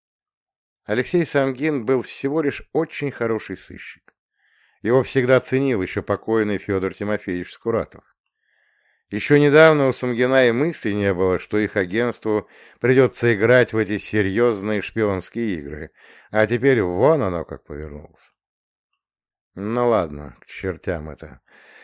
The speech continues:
Есть над ним люди повыше, например, князь Лапин или Ковалевский. Они в последнее время тихо определяют, чем именно должно заниматься агентство.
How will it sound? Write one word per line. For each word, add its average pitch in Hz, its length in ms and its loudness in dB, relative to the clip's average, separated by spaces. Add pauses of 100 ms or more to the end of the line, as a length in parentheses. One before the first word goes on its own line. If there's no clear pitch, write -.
(160)
Есть 143 320 2
над 113 180 2
ним 107 220 0
люди 104 220 0
повыше, 131 580 2
например, 110 420 0
князь 104 380 -2
Лапин 120 500 2
или 104 160 -2
Ковалевский. 95 800 -2 (360)
Они 156 260 2
в - 100 -6
последнее 123 600 2
время 123 320 0
тихо - 420 -6
определяют, 117 680 0
чем 110 480 0
именно 131 520 -4
должно 95 420 -2
заниматься 85 540 -6
агентство. - 560 -18